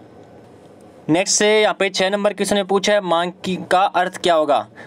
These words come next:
और अथवा के अंदर पूछा है, मांग की कीमत लॉज का अर्थ क्या होगा? दोस्तों, ये आपके बड़े क्वेश्चन है, दो नंबर क्वेश्चन। उत्पादन के कोई दो साधन बताना होगा। हाँ, समान पैमाने का प्रतिफल का कार्य लिखे।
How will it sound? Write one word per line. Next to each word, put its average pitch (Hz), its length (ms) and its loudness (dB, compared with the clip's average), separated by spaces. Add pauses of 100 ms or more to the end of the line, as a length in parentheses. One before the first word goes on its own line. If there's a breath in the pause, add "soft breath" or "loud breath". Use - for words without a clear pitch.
(140)
और 156 100 -6
अथवा 180 240 -2
के 185 80 -4
अंदर 185 140 -4
पूछा 185 240 -2
है, 185 40 -2
मांग 165 240 -2
की 185 120 -6
कीमत 180 320 -2
लॉज 156 260 0
का 175 140 0
अर्थ - 340 -4
क्या 170 120 0
होगा? 170 220 0
दोस्तों, 175 300 0
ये 170 80 4
आपके 165 260 0
बड़े 160 200 0
क्वेश्चन 170 200 -2
है, 170 60 -2
दो 147 120 0
नंबर 165 260 0
क्वेश्चन। 170 200 0
उत्पादन 180 440 -2
के 196 120 -2
कोई 190 140 2
दो 170 240 -2
साधन 165 260 -2
बताना 175 280 0
होगा। 190 280 0 (680 loud breath)
हाँ, 185 220 0
समान 208 340 0
पैमाने 185 360 -2
का 196 120 2
प्रतिफल 180 440 -2
का 180 120 0
कार्य 165 300 0
लिखे। 190 380 -2